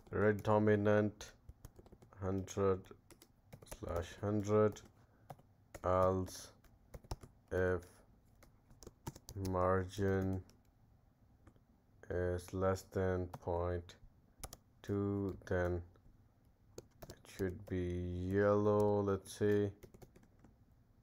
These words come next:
and else it should be green.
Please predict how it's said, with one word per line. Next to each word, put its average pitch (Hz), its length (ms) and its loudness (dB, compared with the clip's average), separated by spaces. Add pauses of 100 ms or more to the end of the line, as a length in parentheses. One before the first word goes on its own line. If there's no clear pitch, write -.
(440)
and 90 640 -2 (2750)
else 95 480 -2 (100)
it 95 260 -6
should 85 260 -4
be 90 120 -2 (240)
green. 110 800 2